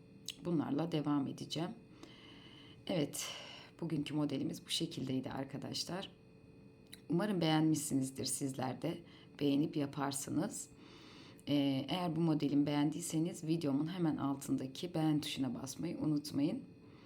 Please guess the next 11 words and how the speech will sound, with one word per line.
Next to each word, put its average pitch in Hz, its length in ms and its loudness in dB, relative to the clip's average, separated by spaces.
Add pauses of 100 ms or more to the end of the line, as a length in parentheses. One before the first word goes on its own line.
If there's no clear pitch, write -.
(580)
Kanalıma 190 420 6
da 196 200 0
hala 208 300 0
abone 185 320 0
değilseniz 170 600 0
ücretsiz 160 560 0
bir 143 60 2
şekilde 143 600 -4
abone 143 280 2
olabilirsiniz 143 720 0
arkadaşlar. 131 680 -6